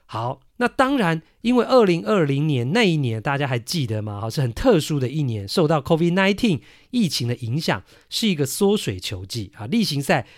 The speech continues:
只打了三成七的场次而已，所以也许啦，在 Seager 的心中，那不算一个真正完整的球季，所以拿到的世界大赛冠军也不算真正的冠军。那这一番话呢，看似是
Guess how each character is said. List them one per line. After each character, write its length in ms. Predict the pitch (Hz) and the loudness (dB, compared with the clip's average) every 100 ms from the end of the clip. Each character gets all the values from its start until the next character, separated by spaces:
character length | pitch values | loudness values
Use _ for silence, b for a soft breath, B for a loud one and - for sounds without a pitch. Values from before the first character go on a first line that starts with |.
| b | b
只 180 | - 131 | -6 -2
打 240 | 151 131 104 | 0 0 -2
了 100 | 95 | -8
三 360 | - 185 175 190 | -2 0 2 0
成 320 | - 110 117 | -2 -4 -6
七 360 | - - 170 180 | -6 -4 -2 -2
的 140 | 147 | -2
场 300 | - - 92 | -4 -8 -8
次 260 | - - 110 | -8 -8 -8
而 200 | 120 120 | -2 2
已， 220 | 214 117 b b b - | 4 2 b b b -4
所 180 | 220 | 0
以 140 | 269 147 | 2 2
也 120 | 151 | 0
许 280 | 233 - 113 | 0 -4 -6
啦， 160 | 104 b b | -8 b b
在 180 | - 170 | 0 0
Seager 400 | - 190 196 156 | 2 0 0 0
的 80 | 123 | -2
心 260 | - 135 | -2 -2
中， 240 | 139 131 147 | -2 -2 -2
那 120 | 202 | -4
不 120 | 135 | -4
算 320 | - 190 143 | -2 0 0
一 60 | 127 | -2
个 140 | - | -6
真 260 | - 175 165 | -2 0 0
正 240 | 160 127 | 0 0
完 320 | 113 104 143 | 0 -2 0
整 160 | 220 131 | 0 -2
的 80 | 101 | -4
球 240 | - 101 | -6 -6
季， 220 | 107 110 b b b | -8 -10 b b b
所 260 | - 196 277 | -4 4 6
以 260 | 214 120 b b | 6 2 b b
拿 240 | 135 143 | -2 0
到 180 | 185 247 | 2 4
的 80 | 160 | 2
世 240 | 156 - | 0 -4
界 180 | 196 190 | -2 -2
大 280 | 156 190 147 | 0 0 0
赛 400 | - 170 143 131 | -2 -2 0 -2
冠 260 | - 208 131 | 2 2 2
军 260 | 147 147 147 | -2 -4 -2
也 100 | 131 | -2
不 140 | 139 | 0
算 200 | 214 202 | 2 2
真 220 | - 247 | 2 0
正 160 | 254 190 | 2 2
的 60 | |
冠 240 | 120 135 110 | 2 0 -2
军。 260 | 110 107 - _ B B B B | -6 -10 -12 _ B B B B
那 100 | 269 | -4
这 160 | 277 269 | 0 0
一 60 | 240 | 2
番 200 | 247 240 | 0 2
话 160 | 240 | 0
呢， 100 | 170 | 0
看 320 | 160 - 202 | -2 0 0
似 360 | 156 - 220 160 | 0 -4 -6 -4
是 480 | - 175 151 127 | -4 -4 -2 -2